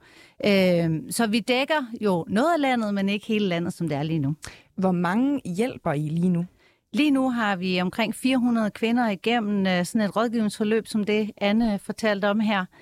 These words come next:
Speaker 1: øh, om året.
Speaker 2: Mm. Og, og så er det gode spørgsmål jo, hvor mange I vurderer rent faktisk har brug for den her, øh, ambulante støtte, fordi vi ved jo, at det er toogfirs tusind kvinder, øh, øh, årligt, der udsættes for, for, øh, for partnervold.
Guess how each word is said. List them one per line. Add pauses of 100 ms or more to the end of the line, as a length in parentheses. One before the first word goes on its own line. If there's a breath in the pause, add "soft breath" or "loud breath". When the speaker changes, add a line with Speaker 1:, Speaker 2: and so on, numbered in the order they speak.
(380 soft breath)
Speaker 1:
øh,
om
året. (140)
Speaker 2:
Mm. (460 loud breath)
Og,
og
så
er
det
gode
spørgsmål
jo,
hvor
mange
I
vurderer
rent
faktisk
har
brug
for
den
her,
øh,
ambulante
støtte,
fordi (240 loud breath)
vi
ved
jo,
at
det
er
toogfirs
tusind
kvinder,
øh, (100)
øh,
årligt,
der
udsættes
for,
for,
øh,
for
partnervold.